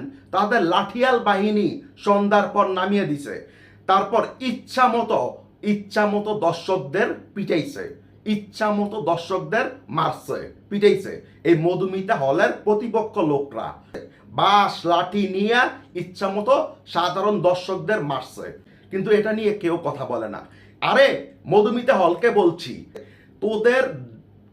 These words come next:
মানে, যাদের দিয়ে তোদের পেট চলে, যাদের দিয়ে তোদের ইনকাম হয়,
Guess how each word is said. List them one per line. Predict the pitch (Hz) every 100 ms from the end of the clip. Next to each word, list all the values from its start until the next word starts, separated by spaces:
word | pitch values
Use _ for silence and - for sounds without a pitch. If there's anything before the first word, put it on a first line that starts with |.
| 143
মানে, | 156 165 190
যাদের | 185 214 180
দিয়ে | 226 226 226 208
তোদের | 196 196 208 - -
পেট | 240 - -
চলে, | 208 160 - - - - - -
যাদের | 170 190 185 156
দিয়ে | 214 226 220
তোদের | 196 185 214 208 240
ইনকাম | 240 226 240 220 170
হয়, | 160 110